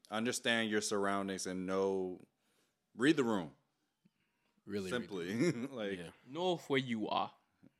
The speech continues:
Speaker 2: Like, is it about you or is it
Speaker 1: Yeah.
Speaker 2: about somebody else?
Speaker 1: Or, like, I mean, there are some rules. Like, like for women, like, uh, there, there was a rule that, like,
Speaker 2: Wear
Speaker 1: uh,
Speaker 2: white.
Speaker 1: uh, yeah, uh,
Speaker 2: Don't wear white.
Speaker 1: any, any female guest who comes to a wedding can't wear white.
Speaker 2: Oh.
Speaker 1: I get why, but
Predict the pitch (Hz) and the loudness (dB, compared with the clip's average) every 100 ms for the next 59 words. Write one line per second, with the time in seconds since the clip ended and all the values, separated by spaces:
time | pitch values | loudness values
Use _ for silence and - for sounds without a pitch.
0 | - 69 60 _ _ _ - 101 107 123 | -20 -20 -20 _ _ _ -8 0 4 10
1 | 135 139 135 131 131 131 127 117 113 110 | 12 12 12 12 12 12 12 12 12 10
2 | 107 107 104 107 104 101 98 87 - - | 8 2 0 0 2 2 0 0 0 -2
3 | - 135 147 143 143 165 156 143 190 180 | -2 2 6 6 6 4 6 8 6 6
4 | 143 117 104 - 104 107 107 107 110 107 | 4 4 2 2 0 2 4 0 2 -2
5 | 110 127 139 127 110 98 87 101 98 107 | 0 -2 -2 -2 0 0 0 0 0 2
6 | 110 90 107 98 101 107 101 92 92 90 | 0 0 -2 0 0 0 0 -2 -2 -4
7 | 98 98 95 95 - - 110 104 110 78 | -4 -2 -2 -2 -6 -8 -6 -2 -2 -2
8 | 80 - 107 95 80 82 76 - 120 123 | -6 -8 -4 -4 -6 -6 -6 -4 0 0
9 | 123 123 123 127 - 131 120 107 95 110 | 0 -2 0 0 0 2 4 4 4 2
10 | 101 - 104 - 101 101 - 104 92 92 | 2 -2 -6 -4 -4 -4 -4 -2 0 0
11 | 92 92 - 90 82 82 78 71 - _ | 0 -2 -6 -6 -4 -4 -4 -6 -12 _
12 | - - - - 107 101 151 139 147 143 | -20 -20 -12 0 2 2 4 4 6 8
13 | 151 156 123 104 98 | 10 10 8 4 4